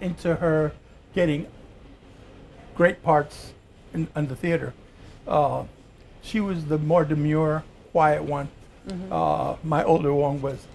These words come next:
Speaker 1: more wa-ta-ta-ta all over the place, and I figured she would be the one. Uh, I, I asked Karen when she was twelve, uh, "What do you want to be when you grow up?" And she says, "I want to be a rich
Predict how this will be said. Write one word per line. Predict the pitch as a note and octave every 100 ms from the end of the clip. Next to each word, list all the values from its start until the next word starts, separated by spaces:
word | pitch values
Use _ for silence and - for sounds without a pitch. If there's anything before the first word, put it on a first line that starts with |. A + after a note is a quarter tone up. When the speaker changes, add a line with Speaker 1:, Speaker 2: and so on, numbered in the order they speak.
| - -
Speaker 1:
more | D#3 D3+ C3 - - -
wa-ta-ta-ta | C3+ - - - - - C#3+ C3+ C3 D#3+
all | E3 D#3
over | D#3 D#3+
the | C#3
place, | D#3+ D3 C3+ - - - -
and | G3
I | F#3
figured | E3 E3 D3+
she | - A#3+
would | F3 B2+ C#3+ C3
be | D3
the | D3
one. | C#3 C#3 C3 - - - - -
Uh, | - D#3 D#3 F3+ - - - - - - - -
I, | F3+
I | F3+ G#3
asked | B3+ D#4+ -
Karen | - A3 A#3 F3
when | D#3+
she | -
was | F3 D3
twelve, | - A2 G#2+ D2 - - - - - -
uh, | D#3 C#3 D#3 - - -
"What | E3 E3
do | F3+
you | E3
want | D3 D3
to |
be | C#3+ D#3
when | D#3 D3+
you | C#3
grow | C#3 D3+
up?" | A#3 C4 - - - - - - -
And | E3
she | - D#3+
says, | - D#3
"I | C#3
want | D#3 D3 D#3
to | -
be | D3+ D#3+ D3+ - - - -
a | -
rich | C3 B2+ -